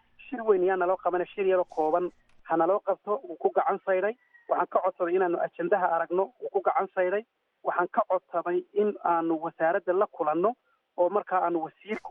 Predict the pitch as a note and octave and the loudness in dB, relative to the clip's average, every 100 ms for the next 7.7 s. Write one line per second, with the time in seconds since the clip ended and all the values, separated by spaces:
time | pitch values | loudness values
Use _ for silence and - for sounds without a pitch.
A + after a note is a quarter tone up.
0 | - D#3 E3+ G3 - D#3+ F3+ G#3+ E3+ E3+ | -2 2 2 0 -4 -4 -4 0 0 2
1 | F#3 - E3+ E3 A#3 E4 D#4+ - - D3+ | -2 0 -2 0 -2 -2 -2 -2 -2 -4
2 | D#3+ G#3 A#3 _ _ - A3 G3+ F#3 G#3+ | -8 -2 -2 _ _ -6 0 0 0 -2
3 | F#3+ F3 - G#3 - F3 - D#3+ D#3+ D#3+ | -2 -4 -4 -8 -2 -4 0 0 0 -2
4 | A#3 - A3 A3 A3 A3+ F#3 F3 G#3+ - | -4 0 0 0 0 -4 -4 -4 -4 -4
5 | F#3 F#3+ _ _ _ - - - E3+ G#3 | -4 -4 _ _ _ -2 0 0 -2 -2
6 | - D#3+ F3 F#3+ G3 - D#3 - G#3+ G3+ | -2 0 0 0 -2 0 -2 -4 -20 -20
7 | - _ - - E3+ E3+ E3 | -20 _ -16 -2 0 0 -2